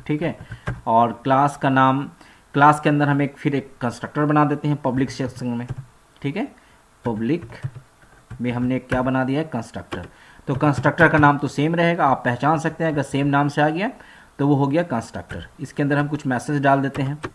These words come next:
जैसे हम यहाँ पे लिख देते हैं सी आउट, अ, यहाँ पे small में लिखिए सी आउट,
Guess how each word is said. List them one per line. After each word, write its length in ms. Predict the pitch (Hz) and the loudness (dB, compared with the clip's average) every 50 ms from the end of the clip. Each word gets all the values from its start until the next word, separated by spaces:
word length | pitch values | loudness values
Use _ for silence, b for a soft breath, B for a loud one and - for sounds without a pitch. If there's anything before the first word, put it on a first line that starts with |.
| - - - - B B B B B B B B 123 | -18 -20 -20 -20 B B B B B B B B -8
जैसे 220 | 117 - - 143 | -6 -4 -2 0
हम 140 | 131 131 131 | 0 0 0
यहाँ 160 | 127 123 120 | 0 0 -2
पे 100 | - 131 | -2 -2
लिख 140 | 123 120 104 | -4 -4 -4
देते 220 | 104 107 - 123 | -4 -6 -6 -4
हैं 140 | 123 147 160 | -4 -4 -4
सी 260 | 165 - 131 127 117 - 113 | -4 -4 -4 -4 -4 -4 -6
आउट, 400 | 110 107 104 113 151 165 - - - - - - 123 - 120 - - - - - _ _ _ _ b b b b b b - - - | -6 -6 -4 -4 -4 -6 -8 -12 -18 -16 -16 -16 -14 -14 -16 -16 -18 -20 -20 -20 _ _ _ _ b b b b b b -10 -10 -8
अ, 200 | 104 104 104 104 104 98 - - 110 | -8 -8 -8 -8 -10 -12 -12 -12 -12
यहाँ 180 | 104 101 104 104 - | -10 -8 -10 -8 -6
पे 120 | 135 139 | -6 -6
small 320 | 113 - - 104 104 110 110 | -6 -8 -8 -8 -6 -6 -6
में 80 | 110 | -4
लिखिए 340 | 113 113 110 - - 180 233 - - _ _ _ _ _ _ _ b b b b b b b - | -6 -6 -6 -6 -8 -8 -8 -10 -16 _ _ _ _ _ _ _ b b b b b b b -14
सी 460 | - - - 127 123 123 135 156 170 - - _ _ _ - - - - - - - - - - - | -12 -8 -6 -4 -2 -2 -2 -4 -6 -8 -14 _ _ _ -18 -18 -18 -14 -12 -12 -12 -12 -12 -10 -6
आउट, 380 | 120 107 101 113 147 165 165 | -4 -4 -2 -2 -4 -6 -8